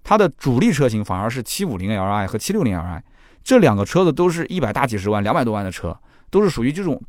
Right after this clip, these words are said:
就是行政级别豪车当中的战斗机。就是，但是这种车一年也卖不出去几台。这种车子我觉得不能说光用信仰这两个字来去形容了，这种车就是你既要有实力，还要有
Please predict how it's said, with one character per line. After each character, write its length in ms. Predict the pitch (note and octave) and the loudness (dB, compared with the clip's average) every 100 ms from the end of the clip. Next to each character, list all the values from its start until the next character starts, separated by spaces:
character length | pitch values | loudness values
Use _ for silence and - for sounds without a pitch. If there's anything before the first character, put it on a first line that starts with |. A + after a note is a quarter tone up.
| - | -20
就 220 | - E3+ | -10 -8
是 40 | C#3 | -4
行 160 | - | -4
政 140 | G#3 A#3+ | -2 -2
级 160 | A#2 | -4
别 140 | A2 G#2+ | -4 -6
豪 180 | - G#2+ | -4 -2
车 100 | E3 | -2
当 140 | E3 | -2
中 80 | E3+ | -4
的 80 | E3 | -6
战 220 | - E3 | -4 -2
斗 160 | D3 | -2
机。 280 | G#2+ B2 F#3 - _ - _ _ - | -2 -8 -12 -16 _ -20 _ _ -8
就 100 | C#4+ | -4
是， 60 | |
但 120 | E4 D#4 | -2 -2
是 60 | |
这 120 | D#4+ - | -6 -8
种 120 | E3 | -2
车 160 | G#3+ | 0
一 100 | A3+ | 0
年 160 | G#3 E3 | 0 0
也 80 | D#3+ | 0
卖 140 | F#3 | 0
不 80 | D3 | -2
出 100 | E3 | -2
去 100 | E3 | -4
几 140 | G#2 | -4
台。 240 | E2+ F2 - - _ _ - | -6 -10 -12 -16 _ _ -4
这 140 | C#4 | 0
种 120 | B3+ D3 | 2 2
车 160 | - | 0
子 80 | D#3 | 0
我 160 | B2+ G#2 | 0 0
觉 80 | |
得 80 | B2+ | -2
不 200 | E3+ A3 | -2 -4
能 180 | F3 G3+ | -2 -2
说 180 | G#3 G#3+ - - - | -2 -4 -10 -18 0
光 180 | G#3+ | 4
用 120 | A#3 G3 | 4 4
信 280 | - C4 | 4 4
仰 160 | E3 F#2+ | 4 2
这 80 | B2 | 2
两 120 | G#2 | 0
个 100 | F#2+ | -2
字 140 | A2 | -4
来 220 | G#2 G#2 G#2 - - | -4 -4 -8 -14 -10
去 160 | - | -6
形 240 | A#2+ - A2 | -4 -2 0
容 180 | G#2 F2+ | 0 -2
了， 120 | F2+ | -4
这 100 | G3 | -4
种 160 | G#3 | -2
车 160 | E3+ F#3+ | 0 2
就 140 | G3 | 2
是 120 | F#3+ F3 | 2 0
你 140 | D3+ | -2
既 180 | - B3 | -2 0
要 140 | G3 | 2
有 100 | C#3+ | 2
实 200 | G#2+ - | 0 -2
力， 160 | F3 E3 | -2 -2
还 160 | - | 2
要 200 | F#3+ F3 | 2 4
有 640 | C3 A2 A2 G2 F#2 F#2 | 2 0 -2 -2 -2 -4